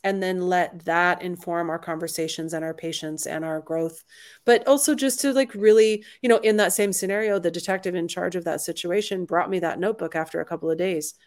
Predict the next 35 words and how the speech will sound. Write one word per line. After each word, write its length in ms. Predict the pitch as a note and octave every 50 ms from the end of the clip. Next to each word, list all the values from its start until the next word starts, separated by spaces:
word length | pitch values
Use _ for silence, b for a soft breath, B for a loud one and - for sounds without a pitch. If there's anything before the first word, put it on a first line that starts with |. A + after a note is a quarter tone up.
| b b _
when 100 | F#3+ F3
they 80 | E3
found 240 | D#3+ - E3+ D#3+ D#3+
my 100 | E3 D#3
car. 380 | - - F3 E3+ D#3+ D3 E3 B B B B B _ E3+
My 60 | E3
car 200 | - F3+ G3 A3
was 140 | G#3 F3 F3+
in 80 | E3
impound 360 | D#3+ D#3+ D#3+ E3+ D#3 D3+ D3
much 280 | E3 F3 G3+ G#3+ G#3+ -
longer 260 | E3 D#3 D#3 D3+ D#3
than 120 | F3+ E3 D#3
that, 200 | D#3 D3+ C3+ -
but 100 | E3+ E3
he 200 | - - F#3 F3+
knew 180 | F#3+ G3 G3+
that 160 | F3+ F3 -
was 140 | - F3 -
critical 360 | - - - A#3+ B3 - F3 E3+
to 120 | - -
me 140 | F3 D#3+ D#3+
and 100 | D#3 D#3
it 160 | D#3+ - -
couldn't 220 | - F3+ E3+ D#3+ D#3+
be 260 | E3 D#3+ D#3+ D#3+ D#3+ b b b b b
duplicated, 600 | - G3+ G#3+ G#3+ G#3+ - - D#3+ D#3+ D#3 E3+ E3 - -
and 180 | F3+ E3+ E3+
he, 220 | D#3+ F3 F3 E3+ F3 _
he 180 | D#3 F3+ F#3
delivered 400 | E3+ - E3+ F3+ F#3 F3+ F#3+ -
it 80 | D3+ D3+
to 80 | - D#3+
my 100 | D#3+ D#3
doorstep. 560 | E3+ E3+ F3 F3+ - - - - - _